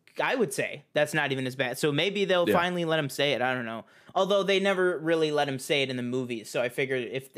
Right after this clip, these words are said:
Speaker 1: if they don't let him
Speaker 2: Ah,
Speaker 1: say it
Speaker 2: that's
Speaker 1: in the
Speaker 2: true.
Speaker 1: movies, but, uh, who knows? Who knows? It, it
Speaker 2: Yeah.
Speaker 1: all just depends on what the vibe and the tone of the show is gonna be.
Speaker 2: Mm-hmm.
Speaker 1: Um, but yeah, that'd be pretty cool to see if, if they, if they straight up, um,
Speaker 2: I could see it going more
Speaker 1: let him do
Speaker 2: political,
Speaker 1: that.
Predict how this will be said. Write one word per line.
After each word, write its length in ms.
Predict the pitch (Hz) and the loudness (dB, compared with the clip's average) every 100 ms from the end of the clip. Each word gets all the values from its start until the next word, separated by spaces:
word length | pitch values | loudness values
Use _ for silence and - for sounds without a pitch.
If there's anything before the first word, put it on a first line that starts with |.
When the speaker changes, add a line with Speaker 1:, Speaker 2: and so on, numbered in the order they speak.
| - | -6
Speaker 1:
if 160 | 147 | -2
they 80 | 156 | 0
don't 160 | 156 160 | 0 0
let 140 | 147 | 0
him 60 | 135 | 0
Speaker 2:
Ah, 20 | |
Speaker 1:
say 140 | 147 | 0
it 80 | 139 | 0
Speaker 2:
that's 20 | |
Speaker 1:
in 80 | 123 | -2
the 40 | 120 | -2
Speaker 2:
true. 60 | |
Speaker 1:
movies, 380 | 123 123 120 104 | -2 -2 -4 -8
but, 340 | - 123 110 _ | -4 -2 -2 _
uh, 160 | 123 117 | -8 -4
who 140 | 220 | -2
knows? 320 | 208 131 - | -2 -6 -10
Who 80 | - | -10
knows? 300 | 285 113 - _ - - _ | -8 -8 -14 _ -20 -20 _
It, 60 | 214 | 0
it 120 | 202 | 2
Speaker 2:
Yeah. 80 | 240 | 2
Speaker 1:
all 100 | 247 | 2
just 160 | 220 202 | 0 -4
depends 340 | 185 202 190 | -2 -2 0
on 60 | 180 | -2
what 120 | 175 | -2
the 80 | 151 | 0
vibe 320 | 143 151 151 | 0 0 0
and 80 | 143 | -4
the 60 | |
tone 280 | 127 - 135 | -8 -4 -2
of 40 | 131 | -2
the 80 | |
show 300 | 120 135 131 | -2 0 0
is 120 | 151 135 | 0 -4
gonna 160 | 127 | -8
be. 300 | 113 120 113 _ _ - | -6 -8 -10 _ _ -10
Speaker 2:
Mm-hmm. 220 | 95 98 | -8 0
Speaker 1:
Um, 640 | 139 139 135 131 127 113 - | 2 2 0 -2 -6 -12 -2
but 180 | 151 156 | 0 2
yeah, 200 | 139 120 | 0 0
that'd 200 | 143 151 | 0 0
be 80 | 131 | -4
pretty 220 | 143 123 | -4 -6
cool 200 | 123 113 | -8 -12
to 80 | 117 | -12
see 280 | - 90 - _ - | -14 -14 -18 _ -4
if, 200 | 147 - | -4 -2
if 180 | 170 139 | -2 -2
they, 440 | 151 151 139 113 - | 0 0 0 -2 -6
if 160 | 143 | -6
they 140 | 139 127 | -2 -2
straight 340 | - 135 123 | -2 -2 0
up, 220 | 120 113 _ | 0 -4 _
um, 380 | 123 113 107 107 - _ _ _ _ _ _ | -12 -10 -12 -16 -20 _ _ _ _ _ _
Speaker 2:
I 100 | - | -2
could 180 | 151 185 | 4 4
see 200 | - 180 | 6 4
it 100 | 143 | 4
going 280 | 117 117 123 | 4 2 4
more 200 | 107 104 | 4 2
Speaker 1:
let 0 | |
him 120 | - | 0
do 60 | 120 | -2
Speaker 2:
political, 340 | 113 117 117 117 | -2 -2 -4 -8
Speaker 1:
that. 220 | 110 | -12